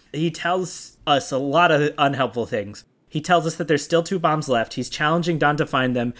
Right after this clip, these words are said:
and he tells him that this is your test for rejecting me. I don't think we ever learn more than that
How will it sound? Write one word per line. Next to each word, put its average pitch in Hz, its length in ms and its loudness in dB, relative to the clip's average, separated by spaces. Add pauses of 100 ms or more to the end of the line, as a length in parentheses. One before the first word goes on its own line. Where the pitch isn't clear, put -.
(160)
and 127 100 -6
he 131 80 -2
tells 147 280 -2
him 143 140 -2
that 127 180 -2
this 143 160 -2
is 131 160 -6
your 135 100 0
test - 320 -2
for 131 160 -4
rejecting 113 500 -6
me. - 240 -20 (500)
I 139 60 -4
don't 165 140 0
think 190 140 -2
we 190 120 0
ever 160 280 2
learn 127 580 2 (380)
more 147 540 2
than 127 200 -2
that 110 300 -4